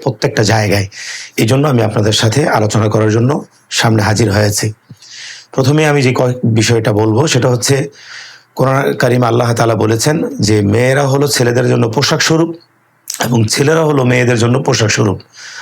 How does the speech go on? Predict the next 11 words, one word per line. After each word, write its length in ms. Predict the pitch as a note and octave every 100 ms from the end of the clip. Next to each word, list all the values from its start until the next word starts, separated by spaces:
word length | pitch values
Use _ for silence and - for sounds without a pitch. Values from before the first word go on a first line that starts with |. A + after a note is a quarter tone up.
| -
"আনতুম 360 | C#3+ B2+ C3+
লিবাসুল 480 | B2 A#2+ C#3 C3+ C3
লাহ-, 380 | A#2 A#2+ B2+ A#2
লাহুন্না", 460 | A#2 A#2 D3 D3+ E3
আহ, 1160 | F#3 - - - - - - - - A#2 A2+
আল্লাহ 240 | A#2+ B2+ B2+
তাআলা 200 | B2+ B2+
ঘোষণা 340 | G2+ C#3 C3+
করেছেন, 500 | A#2+ A2 G#2+ D#3+ G#3 - - - - -
একজন 400 | C#3 B2 A#2 D#3+
আরেকজনের 680 | C3 B2+ A#2+ D3+ C#3 C#3+